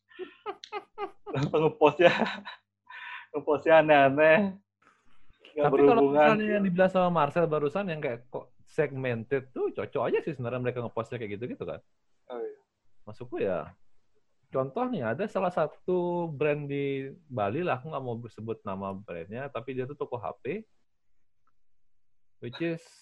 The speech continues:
Speaker 2: toko H P itu sering banget dia nge-TikTok, buat TikTok dengan beberapa orang cewek-cewek yang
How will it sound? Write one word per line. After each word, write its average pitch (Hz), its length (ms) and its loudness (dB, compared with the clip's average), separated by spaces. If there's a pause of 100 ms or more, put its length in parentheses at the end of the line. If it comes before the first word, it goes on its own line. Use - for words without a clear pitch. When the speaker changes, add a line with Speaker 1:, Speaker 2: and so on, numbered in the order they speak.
(300)
Speaker 2:
toko 127 200 -14
H 127 120 -2 (120)
P 135 240 2
itu 170 480 -4 (340)
sering 135 300 -4
banget 123 340 0
dia 139 320 2
nge-TikTok, 120 680 -8 (1300)
buat 107 260 -6
TikTok 107 460 -8
dengan 101 260 -8
beberapa 98 720 -4
orang 95 240 -2
cewek-cewek 95 580 -6
yang 90 360 -8